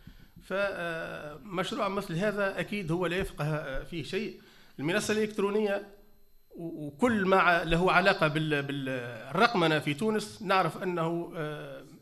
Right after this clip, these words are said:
يعني مشاريع كلها وهمية، كلها، آه، مشاريع فاشلة. آه، وآخرها منظومة إيفاكس اللي، آه، أنفقنا عليها، آه، ملايين الدينارات،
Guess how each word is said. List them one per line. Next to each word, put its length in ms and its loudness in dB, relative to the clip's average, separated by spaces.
يعني 540 2
مشاريع 560 2
كلها 300 0
وهمية، 500 -2
كلها، 600 0
آه، 180 -12
مشاريع 360 0
فاشلة. 460 2
آه، 1160 -14
وآخرها 420 2
منظومة 460 2
إيفاكس 720 2
اللي، 360 0
آه، 1000 -6
أنفقنا 400 4
عليها، 600 0
آه، 220 -6
ملايين 460 6
الدينارات، 500 4